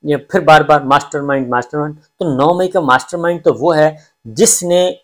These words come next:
ये सब कुछ होने दिया और उसको नहीं रोका। चौधरी एतजाज अहसन साहब, सरदार लतीफ़ खोसा साहब, वो तो कह चुके हैं कि आईडी पंजाब आप हमारे हवाले कर दें, हम जरा करते हैं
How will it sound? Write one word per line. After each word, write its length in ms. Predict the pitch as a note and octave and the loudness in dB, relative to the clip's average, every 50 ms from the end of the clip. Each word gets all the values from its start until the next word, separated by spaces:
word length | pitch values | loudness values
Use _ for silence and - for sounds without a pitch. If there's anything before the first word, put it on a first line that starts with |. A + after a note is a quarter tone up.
| _ - | _ -4
ये 160 | C3+ E3+ F3+ | 0 0 0
सब 300 | - - - F#3+ F#3 - | 0 0 -2 -4 -4 -2
कुछ 280 | - G#3 - - - A#2+ | -2 -4 -4 -4 -4 -2
होने 180 | B2+ D#3 F3+ | 0 2 2
दिया 360 | F#3 D3+ D3+ D3 D3 C#3+ D3 - _ _ _ D3+ | 2 0 0 2 2 0 0 -4 _ _ _ -2
और 60 | D#3 | -2
उसको 220 | D3+ - - E3 | -2 -2 -2 -2
नहीं 220 | C3+ C3 C3 F#3 D#3+ | 0 0 0 2 2
रोका। 380 | C#3 A#2 - - A2 A2 - _ - _ _ | 2 0 0 -2 -6 -6 -8 _ -20 _ _
चौधरी 220 | D3 C#3+ C#3 C3+ D3 | 2 2 4 2 0
एतजाज 360 | D3 - C3+ B2+ D3 D#3 D#3 | 0 0 2 4 4 4 4
अहसन 220 | D#3+ D3+ D3+ D#3 | 4 2 0 -4
साहब, 340 | D3+ D3 C#3 C#3+ D3+ D#3 - _ _ _ | 0 0 0 0 0 -2 -12 _ _ _
सरदार 340 | - D#3+ C#3 A2 C3+ C#3 C#3 | 0 0 2 4 4 4 4
लतीफ़ 260 | C#3+ C3+ - C#3 C3 - | 2 0 -2 -6 -8 -8
खोसा 200 | - B2+ B2+ C#3+ | -8 -6 -6 -4
साहब, 280 | C3+ C3+ C3+ C3 C3 - - - _ - | 0 2 2 2 2 -2 -10 -20 _ -8
वो 60 | F#3 | -6
तो 100 | F#3 G3+ | -4 0
कह 140 | F#3 A3+ A#3+ | 4 4 4
चुके 240 | - - G3+ - G3 | 4 2 -2 -2 -2
हैं 100 | F#3+ F3 | -2 2
कि 80 | G3 | 4
आईडी 260 | F#3 D#3+ D#3+ E3+ E3 F#3 | 6 6 6 4 2 -2
पंजाब 420 | F3+ F3 E3 D#3 E3 E3 E3 E3 | -6 -2 2 4 6 6 6 6
आप 120 | D#3+ D3+ - | 4 4 2
हमारे 280 | C3+ B2 A#2+ A#2+ C3 C#3+ | -2 -2 0 0 2 2
हवाले 260 | C3 A#2+ A#2 A#2 C#3 | 2 0 0 -2 0
कर 160 | - F3 E3+ | 2 0 0
दें, 160 | E3 F3+ F#3 F3+ - _ _ _ _ _ _ _ - | 0 -2 -8 -10 -12 _ _ _ _ _ _ _ 0
हम 120 | F#3 F3+ | 0 2
जरा 220 | C3+ E3+ G3 A3 A3 | 4 6 6 6 6
करते 340 | A3 G3 F3+ - - F3 E3 | 4 2 0 0 0 -2 -2
हैं 220 | D#3 D3+ D3+ | -2 -2 -6